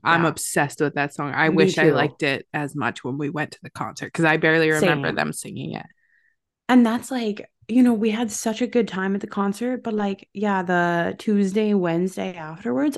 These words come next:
Speaker 2: I felt so depressed.
Speaker 1: <laughs>
Speaker 2: And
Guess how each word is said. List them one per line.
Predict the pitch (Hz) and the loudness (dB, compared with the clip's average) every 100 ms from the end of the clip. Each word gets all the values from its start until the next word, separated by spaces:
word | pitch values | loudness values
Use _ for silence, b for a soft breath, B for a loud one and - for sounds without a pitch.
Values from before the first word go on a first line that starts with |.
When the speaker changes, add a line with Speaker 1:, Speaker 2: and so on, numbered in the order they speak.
| - - | -6 -6
Speaker 2:
I | 226 | -6
felt | 247 349 349 | -2 -2 -4
so | - - 180 | -8 -4 0
depressed. | 185 - 175 156 - - - B B B | 0 -2 -6 -6 -12 -18 -18 B B B
Speaker 1:
<laughs> | - | 0
Speaker 2:
And | 220 208 190 165 - | 2 4 4 0 -4